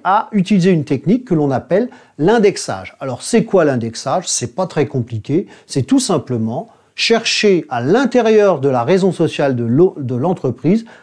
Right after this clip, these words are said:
le mot directeur. Et pour cela, nous allons être aidés de ce que l'on appelle la norme N F Z quarante-quatre mille un, qui est ici.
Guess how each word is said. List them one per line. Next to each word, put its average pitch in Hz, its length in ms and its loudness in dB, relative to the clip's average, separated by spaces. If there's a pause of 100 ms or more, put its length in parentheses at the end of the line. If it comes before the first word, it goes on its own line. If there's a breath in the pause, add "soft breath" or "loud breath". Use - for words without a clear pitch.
le 139 160 0
mot 147 240 4
directeur. 156 580 -2 (640)
Et 165 80 2
pour - 220 0
cela, 180 480 0 (500)
nous 165 160 2
allons 151 240 4
être - 180 -2
aidés 160 380 2 (360 loud breath)
de 180 120 4
ce 180 80 -2
que 160 100 0
l'on 131 160 2
appelle 175 480 0
la 131 220 2
norme 139 420 2 (300 loud breath)
N 180 420 4
F - 240 -18 (400)
Z 151 460 0 (160)
quarante-quatre 143 720 0
mille 165 320 0 (160)
un, 123 160 -6 (840)
qui - 120 2
est 294 180 2
ici. - 380 -4